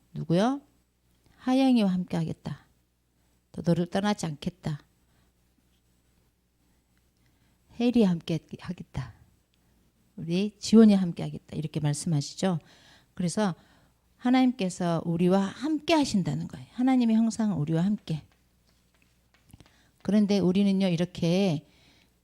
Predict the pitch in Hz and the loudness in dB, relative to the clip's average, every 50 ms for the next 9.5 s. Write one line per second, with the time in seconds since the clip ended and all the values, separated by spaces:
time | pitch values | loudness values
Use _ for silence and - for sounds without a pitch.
0 | _ _ _ _ _ 170 170 170 180 170 202 220 226 233 - - 226 214 233 240 | _ _ _ _ _ -2 -2 -2 0 4 6 6 6 6 6 4 4 4 6 4
1 | 220 220 208 202 - 202 160 147 - - 208 190 180 175 165 165 160 165 208 214 | 4 4 2 2 2 0 0 0 2 2 2 4 4 2 2 2 0 2 2 2
2 | 185 151 143 - - 175 175 180 180 185 185 190 233 247 226 - 208 196 202 208 | 2 0 -2 -2 -2 -2 0 2 2 2 2 2 2 2 2 2 2 2 2 2
3 | 196 156 139 - _ - 160 - - - 147 156 180 214 240 247 - _ _ _ | 2 0 -2 -4 _ -6 -6 -4 -2 -4 -2 0 0 0 -2 -4 -6 _ _ _
4 | _ _ _ _ _ _ _ - 147 156 165 185 202 220 233 208 226 202 190 185 | _ _ _ _ _ _ _ -4 0 2 4 6 6 6 4 4 2 0 0 0
5 | 185 - 180 180 175 165 156 156 - 185 180 180 _ 165 156 147 - - - - | -2 -2 -2 0 0 0 -2 -2 -4 -4 -4 -4 _ -4 -4 -4 -6 -10 -6 -2
6 | 214 208 202 208 202 202 196 196 190 - 196 180 151 135 - _ _ _ - 135 | -2 0 2 2 2 2 0 0 0 0 2 2 2 2 -2 _ _ _ -4 -2
7 | 131 147 143 139 160 156 _ _ _ _ _ _ _ _ _ _ _ _ _ _ | -2 0 -2 -2 -4 -8 _ _ _ _ _ _ _ _ _ _ _ _ _ _
8 | _ _ _ - 170 175 165 - 190 180 196 185 175 160 - - 160 160 165 165 | _ _ _ -4 -4 -4 0 0 0 0 2 0 0 -2 -2 -2 -2 0 2 2
9 | 165 160 160 208 208 190 147 151 165 | 2 2 0 0 -2 -2 -2 -4 -6